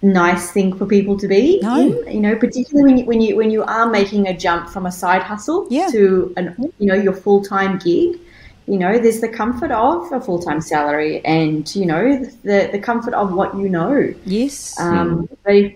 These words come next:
Speaker 1: if you have that passion and that drive behind you, you know, uh,
Speaker 3: And
Speaker 1: we
Speaker 3: the right
Speaker 1: need
Speaker 3: support.
Speaker 1: And the right support. Like,
Speaker 3: Mm.
Speaker 1: you know, we've got, we had,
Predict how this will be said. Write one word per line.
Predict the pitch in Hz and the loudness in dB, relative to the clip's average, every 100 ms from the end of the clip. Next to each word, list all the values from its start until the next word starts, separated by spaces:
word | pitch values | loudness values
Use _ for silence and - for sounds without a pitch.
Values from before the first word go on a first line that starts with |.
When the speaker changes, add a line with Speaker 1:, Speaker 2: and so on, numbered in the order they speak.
| - | -10
Speaker 1:
if | 208 196 | -8 -6
you | 196 196 | -4 -2
have | 196 208 214 | 2 0 2
that | 196 - | -2 -2
passion | - 196 - 196 | -4 -6 -4 -2
and | 175 | 0
that | 151 156 | -2 -2
drive | 165 165 202 202 | 0 2 0 -2
behind | 196 165 160 170 160 | -4 -2 -2 -4 -4
you, | 160 | -4
you | 175 196 | -4 -4
know, | 165 | -4
uh, | 185 233 - - | -4 -6 -6 -4
Speaker 3:
And | 110 | -2
Speaker 1:
we | 98 | 2
Speaker 3:
the | |
right | 90 | 2
Speaker 1:
need | - | 2
Speaker 3:
support. | - - 92 - | -4 -4 -2 0
Speaker 1:
And | 339 403 | 0 0
the | |
right | 311 226 - | 0 -2 -4
support. | 208 - 196 339 - | -10 -2 -2 0 -2
Like, | 220 175 | -4 -2
Speaker 3:
Mm. | |
Speaker 1:
you | 214 | 0
know, | 202 | 0
we've | 220 240 | 2 0
got, | 208 170 - | -2 -2 0
we | 202 | -2
had, | 175 | -2